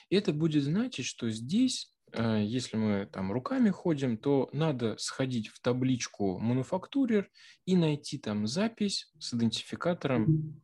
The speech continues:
собственно, который здесь был прописан, десять или двадцать. Django нас избавляет от вот этой вот, э, ручной работы. Она сама, э, сходит и вытащит связанный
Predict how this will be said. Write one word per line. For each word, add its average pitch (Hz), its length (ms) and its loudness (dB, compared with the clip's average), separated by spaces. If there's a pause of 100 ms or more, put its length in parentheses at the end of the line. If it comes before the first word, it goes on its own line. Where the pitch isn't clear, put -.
собственно, - 400 2
который 135 340 -2
здесь 107 220 -2
был 107 220 -2
прописан, 95 760 -8
десять 123 460 -6
или 113 160 -6
двадцать. 92 480 -10 (840)
Django 131 400 4
нас 117 500 0 (180)
избавляет 131 840 0
от 113 240 -6
вот 117 160 -4
этой 101 280 -2
вот, 95 380 -6 (100)
э, 95 500 -2
ручной 117 400 0
работы. 101 600 -2 (600)
Она 139 480 0
сама, 143 600 0 (580)
э, 110 240 -6
сходит 233 720 -2
и 170 280 0
вытащит 170 760 -2
связанный 135 580 -2